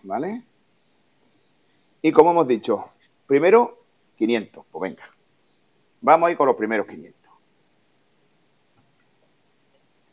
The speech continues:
Si en vez de novecientos se le echan novecientos cinco, como entenderéis, no pasa nada, ¿vale? Aquí tenemos esto. Bien, de momento cerramos esto para evitar un accidente. Ahora nos venimos a la moto de nuevo.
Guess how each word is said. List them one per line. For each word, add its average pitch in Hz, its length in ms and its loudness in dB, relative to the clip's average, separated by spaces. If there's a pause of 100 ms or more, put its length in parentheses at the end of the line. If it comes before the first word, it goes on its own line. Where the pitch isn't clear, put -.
(720)
Si - 140 -10
en 113 60 -2
vez 135 120 4
de 143 80 4
novecientos 135 480 2
se 113 60 -2
le 117 80 2
echan 127 180 -2
novecientos 127 500 -4
cinco, 143 480 0 (160)
como 104 200 -16
entenderéis, 101 460 -4
no 110 120 -10
pasa 95 220 -8
nada, - 220 -20
¿vale? 156 260 -12 (400)
Aquí 139 180 4
tenemos 202 380 0
esto. - 380 -4 (160)
Bien, 117 280 2 (140)
de 110 60 -12
momento 120 280 0
cerramos 120 380 2
esto 180 240 -2
para 135 180 6
evitar 113 300 0
un 113 100 -2
accidente. - 560 -8 (460)
Ahora 139 400 8
nos 120 160 -2
venimos 98 320 -6
a 92 40 0
la 110 80 4
moto 202 300 6
de 208 100 4
nuevo. 254 520 4